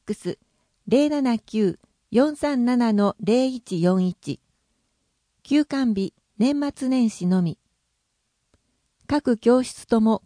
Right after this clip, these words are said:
詳しい内容についてはお問い合わせください。変更となる場合がありますので、播磨デザインラボのホームページをご参照ください。かな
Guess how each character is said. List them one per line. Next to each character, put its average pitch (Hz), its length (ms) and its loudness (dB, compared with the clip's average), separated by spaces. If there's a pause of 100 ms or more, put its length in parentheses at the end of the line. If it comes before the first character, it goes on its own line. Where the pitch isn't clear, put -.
詳 269 240 2
し 285 240 -4
い 220 40 2
内 226 220 0
容 262 140 0
に 262 160 -4
つ 269 120 -6
い 254 80 -4
て 214 140 -2
は 208 240 -2
お 175 80 0
問 220 220 0
い 220 40 2
合 214 60 2
わ 214 80 -2
せ 208 160 -6
く 196 80 -6
だ 202 140 -2
さ 196 180 -4
い。 185 100 -6 (720)
変 294 220 -4
更 302 160 0
と 294 100 0
な 294 140 -2
る 247 100 0
場 202 180 -2
合 220 120 0
が 208 140 -2
あ 208 40 -2
り 202 120 0
ま 208 120 0
す 196 100 -6
の 175 140 0
で、 170 180 -4 (400)
播 269 240 -2
磨 220 160 0
デ 196 140 -2
ザ 254 160 -4
イ 277 80 -4
ン 262 80 -4
ラ 269 140 -2
ボ 240 120 -2
の 214 200 0
ホ 254 180 -2
ー - 20 -2
ム 285 140 -4
ペ 277 220 -2
ー - 20 -4
ジ 240 160 -4
を 233 80 0
ご - 140 -2
参 214 240 -2
照 202 180 -4
く 202 80 -6
だ 196 140 -4
さ 190 180 -6
い。 180 160 -10 (2000)
か 226 160 0
な 277 180 0